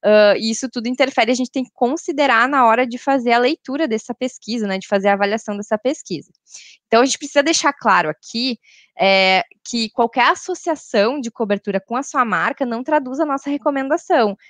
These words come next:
Então, às vezes, a gente vai falar, vai falar sobre um caso, o que que eu tava usando, é, ou o que que eu sugiro usar, e a gente vai automaticamente fazer uma associação, e às vezes a gente nem vai nem falar,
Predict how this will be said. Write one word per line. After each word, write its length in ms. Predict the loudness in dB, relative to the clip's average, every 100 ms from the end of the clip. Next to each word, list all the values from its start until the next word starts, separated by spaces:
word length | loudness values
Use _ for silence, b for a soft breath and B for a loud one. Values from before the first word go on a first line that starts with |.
| b
Então, 140 | -4
às 60 | -2
vezes, 160 | 0 -2
a 20 |
gente 160 | -2
vai 140 | 0 0
falar, 420 | 2 4 4 4
vai 120 | 2
falar 200 | 2 0
sobre 260 | 0 -4 -4
um 120 | -6
caso, 460 | -4 0 2 2 -2
o 20 |
que 100 | -6
que 80 | -4
eu 60 |
tava 220 | -2 -2
usando, 640 | -4 -2 2 4 2 -4 -8 b b 0
é, 240 | 4 4 4
ou 180 | 2 0
o 40 |
que 140 | -2 -6
que 60 |
eu 40 | -4
sugiro 440 | -4 -2 -2 -2
usar, 420 | -4 -2 0 -2 -6 b b 0
e 80 |
a 60 | 2
gente 200 | 2 0
vai 200 | 2 2
automaticamente 1000 | 2 2 2 0 0 0 -2 -2 -4 -6
fazer 260 | -4 0 0
uma 160 | 0
associação, 680 | -2 -4 -6 -6 -2 -2 0
e 40 |
às 100 | -2
vezes 140 | -2 -4
a 20 |
gente 160 | -4 -4
nem 120 | -2
vai 140 | 0
nem 160 | -2 -6
falar, 600 | -2 2 4 6 4 2